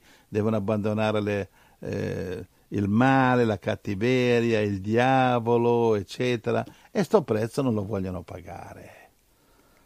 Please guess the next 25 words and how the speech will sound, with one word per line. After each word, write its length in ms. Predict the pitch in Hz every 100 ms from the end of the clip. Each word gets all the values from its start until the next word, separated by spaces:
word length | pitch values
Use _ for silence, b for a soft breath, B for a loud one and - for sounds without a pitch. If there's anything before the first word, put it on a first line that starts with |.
| b -
Eh, 380 | 143 - - -
l'adulto 500 | 107 107 131 139 123
non 120 | 113
vuole 160 | 110 107
abbandonare 420 | 107 104 107 98
l'adulterio, 1200 | 101 92 143 151 147 139 139 135 135 131 127 110 b b b
quell'altro 440 | - 107 113 117 110
non 80 | 104
vuole 140 | 104
abbandonare 380 | 98 107 107 104
la 60 | -
pornografia, 1000 | 98 101 98 101 147 143 139 127 123 120
e 160 | 127
questo 320 | - 139 170
blocca 300 | 110 98 -
la 100 | 98
salvezza. 640 | 90 92 120 120 - - - _ _ b b -
Certo, 340 | 147 123 101
una 140 | 101
volta 240 | 101 123 117
che 160 | 98
sei 180 | 90 113
salvato, 880 | 107 101 98 117 123 107 - 104 117
come 220 | - 101
Davide, 640 | 98 104 104 101 98 95